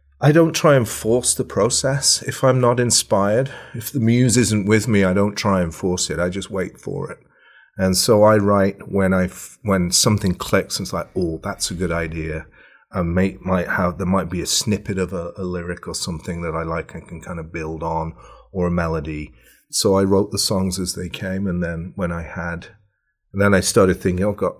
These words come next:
almost enough for an album." So I did write maybe a couple of the tunes just to get the number of tracks up. I think there's twelve,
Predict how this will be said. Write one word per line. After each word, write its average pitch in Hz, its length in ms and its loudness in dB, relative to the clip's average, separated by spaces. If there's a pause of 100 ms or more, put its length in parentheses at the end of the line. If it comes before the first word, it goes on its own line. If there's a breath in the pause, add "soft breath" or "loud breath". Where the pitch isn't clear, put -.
(100)
almost 104 420 0
enough 90 240 0
for 90 160 -4
an 87 80 0
album." 85 340 -2
So 87 220 0
I 90 60 4
did 113 240 2
write 98 300 2
maybe 95 260 2
a 80 40 0
couple - 380 -2
of 101 80 2
the 98 80 -2
tunes 107 380 0
just - 220 -6
to - 60 -10
get 95 200 -2
the 90 80 -2
number 90 320 2
of 78 100 -10
tracks - 560 -8 (400 soft breath)
up. - 400 -6 (720 soft breath)
I - 40 -20
think - 140 -14
there's 90 140 -8
twelve, 85 600 -8